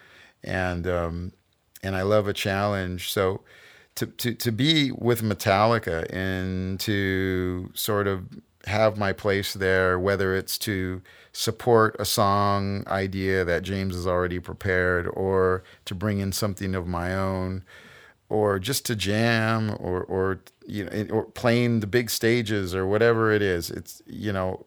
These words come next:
I'm in there to support the team, and, um, and it's just fun in general. I mean, we, we played a small show at Webster Hall recently, and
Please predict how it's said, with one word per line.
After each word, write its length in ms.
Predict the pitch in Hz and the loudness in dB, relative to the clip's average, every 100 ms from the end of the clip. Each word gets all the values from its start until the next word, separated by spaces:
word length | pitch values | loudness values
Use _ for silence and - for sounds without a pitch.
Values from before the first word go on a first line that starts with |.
| _ 92 | _ 0
I'm 260 | 110 117 | 2 2
in 160 | 113 113 | 2 2
there 160 | 107 | 2
to 100 | 95 | 0
support 500 | 95 - - 104 95 | -2 -6 -4 -2 -2
the 80 | 95 | -6
team, 580 | - 110 101 101 95 101 - - - - - _ | -4 -2 0 -2 -4 -6 -12 -20 -20 -20 -20 _
and, 400 | 95 95 92 90 | -4 -2 -2 0
um, 500 | 92 92 90 92 104 - _ _ _ | 0 0 -2 -6 -8 -14 _ _ _
and 140 | 101 104 | -4 -2
it's 180 | 110 - | -2 -2
just 140 | - | -2
fun 340 | - 123 131 | 2 4 6
in 140 | 120 101 | 4 2
general. 380 | 98 117 110 90 | 0 0 0 0
I 80 | |
mean, 140 | 95 104 | -2 0
we, 180 | 107 101 | 0 0
we 160 | 107 | -2
played 280 | 104 113 107 | 2 4 4
a 40 | |
small 340 | 104 - 104 104 | 2 2 2 0
show 340 | - 107 110 | 0 2 2
at 100 | 104 | 2
Webster 420 | 101 107 107 110 | 2 0 0 -2
Hall 260 | 92 113 120 | 0 2 2
recently, 720 | 104 92 - 98 92 95 92 | 0 -2 -4 -6 -4 -4 -2
and 400 | 92 92 95 92 | -2 -2 -4 -6